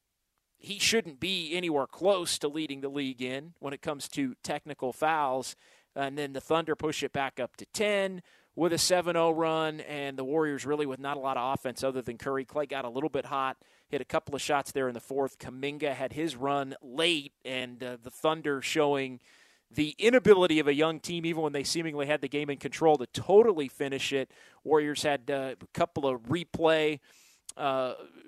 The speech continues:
replay calls. One went their way, the other one didn't, uh, go their way on a challenge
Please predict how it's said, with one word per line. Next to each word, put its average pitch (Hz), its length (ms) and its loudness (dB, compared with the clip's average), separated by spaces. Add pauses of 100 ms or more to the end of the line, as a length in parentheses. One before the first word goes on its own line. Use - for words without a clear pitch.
replay 160 540 -2
calls. 156 320 4
One 156 240 0
went 160 240 -6
their 143 160 2
way, 147 220 2
the 131 120 -4
other 143 140 -2
one 123 240 -8
didn't, 170 340 -2 (380)
uh, 147 180 -4
go 160 200 6
their 147 200 2
way 143 360 0
on 131 200 -8
a 120 60 -6
challenge 147 840 -4